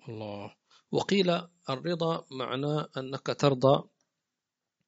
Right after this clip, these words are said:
بالله مختارا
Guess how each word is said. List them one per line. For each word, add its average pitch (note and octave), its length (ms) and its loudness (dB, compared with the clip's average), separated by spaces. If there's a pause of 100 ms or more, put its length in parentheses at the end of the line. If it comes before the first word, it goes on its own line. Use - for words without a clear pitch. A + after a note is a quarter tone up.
(1400)
بالله A#2+ 800 0 (2250)
مختارا C#3 840 4